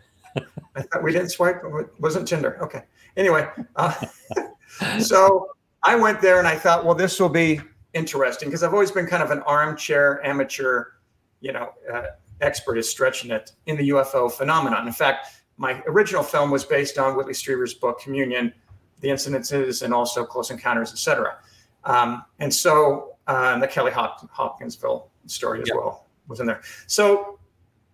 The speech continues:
Speaker 1: I started meeting all of these people, um, like, uh, Doctor Michael P. Masters and, and, um, uh, and God, there's so many of them. Uh, people who are just professionals in, in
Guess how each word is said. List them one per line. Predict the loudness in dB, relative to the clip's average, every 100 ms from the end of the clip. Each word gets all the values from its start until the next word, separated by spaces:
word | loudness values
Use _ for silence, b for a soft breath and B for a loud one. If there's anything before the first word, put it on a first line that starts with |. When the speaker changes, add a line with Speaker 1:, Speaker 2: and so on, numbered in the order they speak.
| 0
Speaker 1:
I | 4 4
started | 4 4 4 6
meeting | 4 2 2
all | 2 2
of | 2
these | -2
people, | -4 -6 -4 -2 -4 -6
um, | -4 -2 0 -2 -4 -6 _ -8
like, | -2 -2 -4 -18 -10 -4
uh, | -2 -2 -6 _ _ _ _ -4
Doctor | -2 -2
Michael | -2 -2 -2
P. | -6
Masters | 0 2 2 2 2 4 2 -2
and, | -2 -2 _ b b b b _
and, | -4 -2 -2 -2
um, | 0 2 0 -4 _ _ _ -20 _ -4
uh, | 0 2 2 0 0 -4 -8 -10
and | -4 -2 -2 -2 -4 -8 -16 _ _ _ _ -10
God, | -8 -8
there's | -6
so | -4
many | -2 -2
of | -4
them. | -4 -6 -6
Uh, | -2 -2 -2 -6 -10
people | -6 0 2
who |
are | 2
just | 2 -2
professionals | -2 -2 2 2 0 -2 -2 -4 -10 b b b _ -2
in, | 0 0 -2 -6
in | -4 0 0 -2